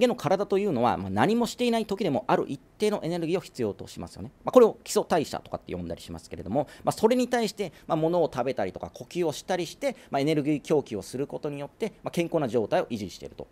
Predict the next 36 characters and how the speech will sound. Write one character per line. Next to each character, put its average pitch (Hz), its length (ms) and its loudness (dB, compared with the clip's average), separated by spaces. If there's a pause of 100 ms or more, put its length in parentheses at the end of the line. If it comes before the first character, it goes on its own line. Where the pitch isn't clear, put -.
い - 80 -8
う 95 80 -6
状 76 140 -12
態 - 120 -18
で - 60 -16
す - 120 -18
ね。 156 100 -14 (440)
ま - 60 0
あ、 180 40 6
そ 277 120 2
ん 294 60 2
な 302 60 4
中、 262 200 4
重 202 200 4
い 208 120 0
病 208 140 4
気 220 80 -4
に 196 40 -6
か 185 120 -6
か 196 80 -2
っ - 20 -20
た 196 80 -4
り 170 60 -6
す 175 100 -6
る 170 60 -6
と、 226 200 0 (220)
こ - 80 4
の 214 160 2
エ 156 60 -2
ネ 180 100 0
ル 190 80 0
ギ 180 120 0
ー 170 40 -8
供 175 180 0
給 156 140 -4
が 165 100 0